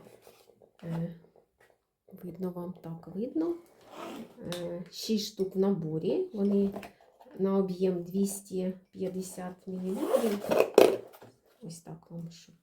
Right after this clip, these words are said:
видно було. Невеличкі, звичайні, але знову ж акція була, ви ж розумієте,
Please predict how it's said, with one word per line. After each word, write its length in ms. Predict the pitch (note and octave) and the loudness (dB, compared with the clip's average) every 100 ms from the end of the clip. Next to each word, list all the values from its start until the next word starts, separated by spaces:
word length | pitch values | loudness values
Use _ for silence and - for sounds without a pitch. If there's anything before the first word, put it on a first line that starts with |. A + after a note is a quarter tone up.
| _ | _
видно 280 | D4 D4 B3+ | -10 -6 -4
було. 420 | A3 G3+ G3+ G3+ - - _ _ - | -2 0 0 0 -4 -16 _ _ -4
Невеличкі, 600 | E4 D4 G4+ A4 - A#3 | 0 4 4 2 -2 -4
звичайні, 680 | A3 A#3+ - F4 D4+ C4 B3+ - _ _ _ _ _ _ _ | -4 -4 -4 0 0 0 -4 -14 _ _ _ _ _ _ _
але 500 | F#3+ F#3+ F#3+ G3 G3+ | -4 0 2 4 2
знову 520 | G3 G3 A3+ A#3 E3+ | 2 2 4 2 0
ж 220 | E3+ - - _ - | -8 -14 -20 _ -12
акція 600 | G#3 B3 B3 - - E3 | -8 -8 -10 -14 -6 -6
була, 360 | D#3 E3+ E3+ F3 | -4 -6 -6 -4
ви 100 | F#3+ | -4
ж 120 | G#3 | -2
розумієте, 880 | A3+ A3+ C4+ C#4 D4+ - - - G3+ | 0 4 4 6 6 6 0 -4 -4